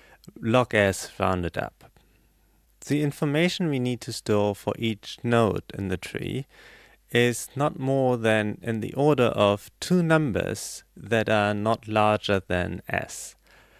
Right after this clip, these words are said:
So for each node in the tree, we need in the order of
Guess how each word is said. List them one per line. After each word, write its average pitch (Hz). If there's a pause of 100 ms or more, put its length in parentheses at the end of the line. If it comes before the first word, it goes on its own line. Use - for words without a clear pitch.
(300)
So 110
for -
each 170
node 147
in 123
the 120
tree, 95 (180)
we 107
need 107
in 113
the 101
order 123
of 101